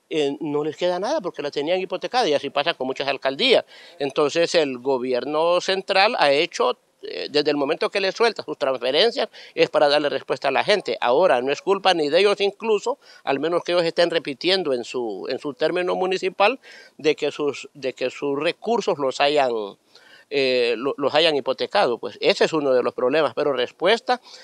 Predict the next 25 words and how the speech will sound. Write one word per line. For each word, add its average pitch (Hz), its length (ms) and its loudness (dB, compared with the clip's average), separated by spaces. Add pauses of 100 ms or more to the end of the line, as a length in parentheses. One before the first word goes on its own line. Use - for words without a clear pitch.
(100)
sí 185 200 0
se 160 160 2
le 151 60 2
ha 147 40 0
dado. 143 280 4
Obviamente 202 580 2
que 175 120 0
hay 185 180 4
aldeas 180 560 2
en 127 120 -2
algunos 143 320 -2
municipios 196 640 0 (360)
que - 120 -8
es 110 120 -8
bastante 110 460 -6
difícil 110 440 -6
llegar, 131 280 2
por 123 120 -2
el 113 60 -2
caso 131 360 0
en 123 160 2
la 117 80 0
zona 156 260 0
sur, 180 360 -2 (440)
hay, 127 520 -2